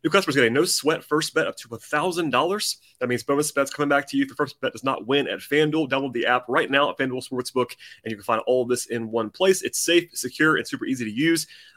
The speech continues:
All the sports that you're looking for, all in one. That includes point spreads and totals and money lines, player props, game props, et cetera. And the All-Star Game is a good time to get into the action as well.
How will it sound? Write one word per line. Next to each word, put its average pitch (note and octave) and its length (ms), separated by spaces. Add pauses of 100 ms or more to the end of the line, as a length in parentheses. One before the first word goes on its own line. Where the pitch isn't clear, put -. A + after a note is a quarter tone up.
(100)
All D#3 160
the C3+ 120
sports D3 260
that A2 60
you're B2 80
looking C3+ 180
for, B2+ 320
all C3 220
in A#2+ 180
one. B2+ 340 (160)
That A#2+ 120
includes A#2 240
point E3+ 220
spreads D3 320
and G#2 60
totals D3 520
and G2 120
money D3 200
lines, C#3+ 420
player C3+ 300
props, B2+ 340
game A#2+ 240
props, A#2+ 320
et - 80
cetera. B2+ 320
And A2 100
the A2+ 60
All-Star D#3+ 220
Game B2 160
is G#2+ 80
a A2 40
good D3+ 120
time D#3 100
to C3+ 80
get C3 160
into C3 160
the A#2+ 140
action B2+ 260
as A2 140
well. C3+ 260